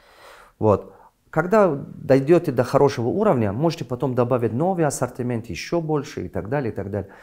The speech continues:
У вас бизнес будет расширяться, расширяться в платформе интернете. Интернет — это будущее. У вас получается ми-, меньшими расходами зарабатывать деньги. Так что делайте.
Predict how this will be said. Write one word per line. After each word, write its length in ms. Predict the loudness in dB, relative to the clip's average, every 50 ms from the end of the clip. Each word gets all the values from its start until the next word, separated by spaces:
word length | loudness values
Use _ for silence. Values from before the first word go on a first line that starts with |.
| -14 -6
У 80 | 0
вас 200 | 0 0 0 0
бизнес 300 | -6 -6 -4 -4 -6 -8
будет 260 | -6 -6 -4 -4 -4 -4
расширяться, 540 | -6 -8 -8 -6 -4 -6 -6 -6 -6 -10
расширяться 540 | -10 -10 -8 -8 -6 -6 -6 -6 -6 -12 -12 -14 _ _ _ _
в 20 |
платформе 540 | -6 -6 -6 -6 -4 -4 -4 -4 -4 -4 -6
интернете. 580 | -6 -6 -8 -8 -8 -6 -6 -8 -8 -8 -12 -12 _ _ _ -10
Интернет — 500 | -10 -10 -6 -6 -6 -4 -4 -6 -6 -6
это 160 | -8 -6 -6
будущее. 560 | -8 -4 -4 -4 -2 -4 -4 -4 -8 -12 -12 -12 _ _ _ _ _ _
У 100 | -12 -6
вас 160 | -6 -6 -6 -6
получается 840 | -6 -4 -4 -4 -4 -2 0 0 0 0 -2 -4 -6 -6 -6 -8 -16 _ _ -6
ми-, 300 | -2 -2 0 0 0 0
меньшими 540 | -2 0 0 0 0 0 -2 -4 -6 -4
расходами 520 | -4 -4 -4 -6 -4 -4 -4 -2 -2 -2 -2
зарабатывать 600 | -2 -2 -2 -2 -2 -2 -4 -4 -6 -8 -6 -6
деньги. 260 | -6 -8 -8 -8 -10
Так 240 | -10 -10 -10 -10 -8
что 120 | -8 -6
делайте. 400 | -2 -2 -2 -2 -2 -4 -6 -12